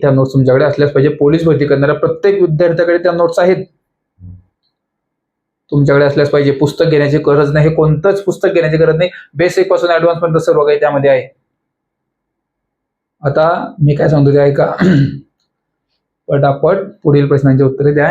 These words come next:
आणि ज्या विद्यार्थ्यांनी योग्य उत्तर दिले ते ऑप्शन क्रमांक सी त्याचं योग्य उत्तर असणार आहे. बघूयात पुढील कोणता पॉइंट आहे आणि त्याचं योग्य उत्तर काय असणार आहे. पुढील पॉइंट काय मित्रांनो, पुढील पैकी दहाने निशेष भाग जाणारी संख्या कोणती, लवकर उत्तर द्या.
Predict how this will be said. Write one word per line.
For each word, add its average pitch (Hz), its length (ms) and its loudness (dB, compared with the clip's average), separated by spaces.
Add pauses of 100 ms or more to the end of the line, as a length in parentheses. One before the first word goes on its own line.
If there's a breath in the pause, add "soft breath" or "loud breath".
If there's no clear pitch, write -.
(160)
आणि 165 500 0
ज्या 139 100 2
विद्यार्थ्यांनी 139 480 2
योग्य 135 260 2
उत्तर 139 220 0
दिले 135 240 2 (440 loud breath)
ते 131 80 0
ऑप्शन 127 360 0
क्रमांक 127 320 0
सी 165 360 -4 (560)
त्याचं - 640 -6
योग्य 135 300 2
उत्तर 175 320 -2 (360)
असणार 143 280 0
आहे. 123 220 -2 (840)
बघूयात 175 340 2
पुढील 185 180 2
कोणता 185 240 0
पॉइंट 175 260 0
आहे 196 140 -2 (200 loud breath)
आणि 160 100 2
त्याचं 175 180 2
योग्य 170 240 2
उत्तर 165 220 0
काय 156 140 0
असणार 151 200 -2
आहे. 135 100 0 (280 loud breath)
पुढील 185 220 2
पॉइंट 185 180 0
काय 180 120 2
मित्रांनो, 175 380 0
पुढील 170 200 2
पैकी 165 220 2
दहाने 165 380 0
निशेष 160 320 -2
भाग 156 140 2
जाणारी 151 300 0
संख्या 147 320 0
कोणती, 147 420 0
लवकर 156 300 2
उत्तर 156 220 0
द्या. 151 200 0